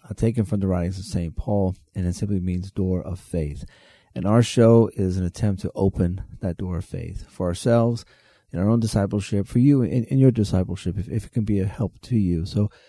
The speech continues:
we hope that you continue to join us for our episodes of Porta Fidei. Again, we'll be taking parts of the Catechism of the Catholic Church. We'll be applying them to our everyday life, seeking to find ways in which we can live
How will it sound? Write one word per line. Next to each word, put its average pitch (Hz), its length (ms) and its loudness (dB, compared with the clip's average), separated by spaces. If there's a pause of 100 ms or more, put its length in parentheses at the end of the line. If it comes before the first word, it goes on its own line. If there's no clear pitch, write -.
(160)
we 143 100 8
hope 185 160 8
that 185 60 4
you 165 120 2
continue 147 380 2
to 120 80 6
join 120 340 4
us 113 140 2
for 104 140 -2
our 90 100 0
episodes 101 680 -2
of 95 320 -4
Porta - 240 -2
Fidei. 110 500 0 (340)
Again, 127 320 6
we'll 139 120 4
be 113 100 2
taking 110 540 2 (160)
parts 147 280 0
of 120 60 -2
the 110 60 -2
Catechism 117 500 -2
of 98 80 -2
the 95 60 -4
Catholic - 360 -8
Church. 120 380 -2
We'll - 80 -6
be 95 120 -4
applying 131 480 -2
them 113 180 -2
to 110 140 -2
our 92 140 -4
everyday 117 360 0
life, 117 360 0 (380)
seeking 147 400 4
to 110 80 2
find 127 380 0
ways 120 360 4
in 110 140 2
which 110 240 0
we 113 100 -2
can 104 280 -2
live 117 320 0